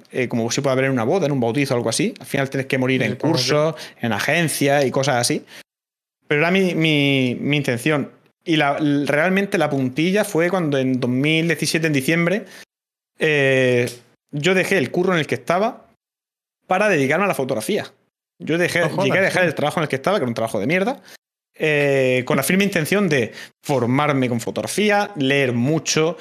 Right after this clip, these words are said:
Speaker 1: eh, para tener conocimientos teóricos, para tener de verdad conocimientos, para poder impartirlos luego en, en talleres y demás. ¿Qué pasa? Que a las tres semanas, tío, de dejarme el curro, se me, se me cruza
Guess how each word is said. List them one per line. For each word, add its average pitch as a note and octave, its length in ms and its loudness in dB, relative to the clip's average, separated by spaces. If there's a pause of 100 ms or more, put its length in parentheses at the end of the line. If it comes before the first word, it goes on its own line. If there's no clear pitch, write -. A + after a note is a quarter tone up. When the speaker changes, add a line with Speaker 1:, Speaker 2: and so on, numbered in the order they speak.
(240)
Speaker 1:
eh, C3+ 600 2
para C3 320 0 (200)
tener C#3+ 340 0
conocimientos D3 520 -2
teóricos, D#3 400 2
para C#3+ 140 -2
tener C#3+ 300 0
de C#3+ 80 0
verdad C#3 200 0
conocimientos, C#3+ 440 -2
para F#3 200 0
poder D3+ 300 0
impartirlos D#3 680 0
luego E3 300 2
en, C3 480 -2
en B2 160 -4
talleres C3+ 380 0
y - 20 -2
demás. C3 220 -4 (540)
¿Qué F#3 120 0
pasa? F3+ 220 0
Que C3 80 2
a B2 40 4
las B2 160 -2
tres - 180 0
semanas, F#3 360 0
tío, F#3+ 180 2
de D#3+ 60 4
dejarme D#3+ 300 0
el D#3 100 -2
curro, G#3 420 0 (380)
se D#3+ 180 -2
me, C3+ 840 0
se D3 160 -2
me C3+ 100 0
cruza F3 520 0